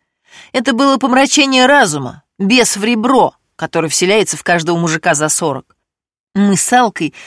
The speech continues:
столько лет были единым целым, что наша цельность не нарушилась даже после развода. Да, я так мучительно тебя хотел, что разрушил свой брак и жизнь моей семьи.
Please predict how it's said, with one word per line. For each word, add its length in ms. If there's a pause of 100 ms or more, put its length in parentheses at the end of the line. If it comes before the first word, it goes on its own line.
(160)
столько 580
лет 240
были 240
единым 460
целым, 400
что 200
наша 280
цельность 720 (380)
не 100
нарушилась 560
даже 260
после 340
развода. 680 (380)
Да, 480 (100)
я 220
так 320
мучительно 540
тебя 240
хотел, 400
что 200
разрушил 520
свой 220
брак 380 (400)
и 140
жизнь 380
моей 320
семьи. 680